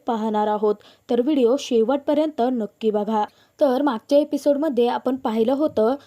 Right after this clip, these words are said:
की प्रियाने आता पूर्णाची समोर अर्जुन आणि सायलीच्या कॉन्ट्रॅक्ट मॅरेजची फाईल आणलेली असते आणि प्रिया खोटं बोलत नाही, हे आता तिने दाखवून दिलेलं असतं.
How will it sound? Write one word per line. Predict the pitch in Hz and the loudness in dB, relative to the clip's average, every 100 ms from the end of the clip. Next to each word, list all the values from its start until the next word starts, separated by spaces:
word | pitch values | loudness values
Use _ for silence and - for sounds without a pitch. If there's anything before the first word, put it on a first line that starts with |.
| _ _ | _ _
की | 330 294 294 320 _ _ _ _ | -2 0 0 -4 _ _ _ _
प्रियाने | 262 277 330 330 | 2 2 2 -2
आता | 320 262 277 - - _ | -2 -4 -4 -10 -20 _
पूर्णाची | 262 247 262 262 311 | -4 0 -2 -2 -4
समोर | 294 330 247 262 330 - _ | 0 0 2 2 -2 -10 _
अर्जुन | - 233 311 330 | -4 -2 -2 0
आणि | 302 | -2
सायलीच्या | 302 233 220 285 262 226 | -2 -2 -2 -2 -2 -2
कॉन्ट्रॅक्ट | 254 220 240 285 285 | -2 -2 -2 -2 0
मॅरेजची | 285 294 311 311 | 0 -2 -4 -6
फाईल | - 220 220 | -2 0 2
आणलेली | 214 214 208 208 | 0 2 2 2
असते | 214 - 208 202 - | 0 -2 0 0 0
आणि | 262 262 | -2 -2
प्रिया | 269 262 214 254 - | -2 0 0 -2 -2
खोटं | 240 226 285 | -2 0 2
बोलत | 285 277 262 | 2 0 -2
नाही, | 320 254 254 - - _ - | -4 -2 -2 -4 -16 _ 0
हे | 294 285 | 4 4
आता | 294 277 262 262 | 2 -4 -6 -4
तिने | 302 330 | -4 -4
दाखवून | 233 202 - 220 214 | -4 -6 -6 -4 0
दिलेलं | 220 208 208 208 | 0 2 2 0
असतं. | 202 - 196 | -2 0 0